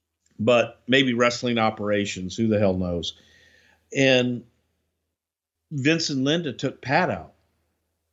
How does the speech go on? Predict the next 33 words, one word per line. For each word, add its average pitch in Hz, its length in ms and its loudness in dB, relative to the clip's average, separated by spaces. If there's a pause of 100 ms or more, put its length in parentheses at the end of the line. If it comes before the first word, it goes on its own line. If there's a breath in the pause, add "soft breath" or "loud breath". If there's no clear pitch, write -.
to 139 100 -6
dinner. 214 320 2 (560)
And 107 120 -8
I - 20 -6
said, 104 260 -8
"Pat, 127 400 0 (680)
wanna 110 220 -4
let 117 280 0
you 117 60 -6
know 127 400 4
that, 104 220 -4
um, 95 540 0 (960)
we, 110 340 -4
we 104 240 -6
made 113 220 4
a 107 60 0
decision, 113 500 -2
a 113 40 -4
company 117 360 0
decision, 104 540 -2
and, 92 180 -4 (540 soft breath)
and 104 260 0
Linda 135 220 2
and 120 100 2
I 120 360 2
would 104 240 -8
like 117 220 -2
to 113 60 -12
name 120 300 2
you 107 340 -2 (680)
vice 123 240 2
president 107 580 -2 (880)
of 92 260 -8